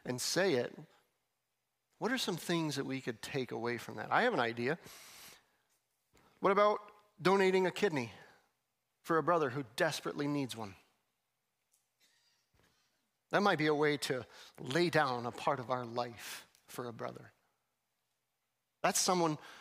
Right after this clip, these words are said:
someone who does that is not just talking about love.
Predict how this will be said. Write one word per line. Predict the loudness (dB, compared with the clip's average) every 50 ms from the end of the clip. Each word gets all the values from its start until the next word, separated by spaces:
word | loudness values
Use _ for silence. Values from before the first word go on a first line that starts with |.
| -20 -18 _
someone | 0 4 6 6 6
who | 6
does | 6 4 4 4 4
that | 4 4 4 4
is | 4 4
not | 4 2 2 2
just | -2 -2 -2 -2 -4
talking | -4 -4 -2 0 0 0 0 0 -4 -6 -6 -6 -8 -12 -16 -18 _ _ _ _ _ _ _ _ _ _ _ _ _ _ _
about | -4 0 0 0 0 0 -4
love. | -6 -6 -6 -8 -12 -12 -14